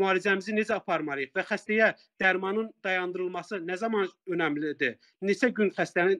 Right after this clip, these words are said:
dərmanı dayandırmalıdır ki, biz diş çəkimini aparaq və ondan sonra dər-, e, həmin bu qandırıcını yenidən qəbul eləsin? E, yəni, bax, bu sistemik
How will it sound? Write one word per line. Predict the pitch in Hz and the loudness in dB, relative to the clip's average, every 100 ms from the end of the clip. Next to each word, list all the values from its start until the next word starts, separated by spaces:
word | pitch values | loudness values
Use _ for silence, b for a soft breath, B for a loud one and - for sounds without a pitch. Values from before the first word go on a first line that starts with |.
| - | -2
dərmanı | 165 175 175 180 190 | 0 2 2 2 2
dayandırmalıdır | 175 160 165 165 165 190 170 | 2 2 0 0 0 0 0
ki, | 262 B B - | -2 B B -4
biz | 185 - | -2 0
diş | 214 - | 0 0
çəkimini | 185 180 180 | 0 0 0
aparaq | 165 185 220 240 | 2 2 0 2
və | 208 | 0
ondan | 190 190 196 | 2 0 -2
sonra | 196 B _ | -4 B _
dər-, | 180 170 | 2 2
e, | 196 180 180 | 0 2 2
həmin | 180 190 160 | 2 0 0
bu | 185 180 | -8 -2
qandırıcını | 185 175 160 160 147 185 196 | 0 2 2 2 2 2 4
yenidən | 170 165 170 156 | 4 4 4 4
qəbul | 127 131 | 2 -2
eləsin? | 117 104 - - B - _ _ _ - | -6 -8 -12 -16 B -20 _ _ _ -2
E, | 190 190 | 2 4
yəni, | 196 247 247 | 4 4 4
bax, | 254 254 | 2 2
bu | 254 | -2
sistemik | - 220 - 226 277 | -4 -4 2 4 2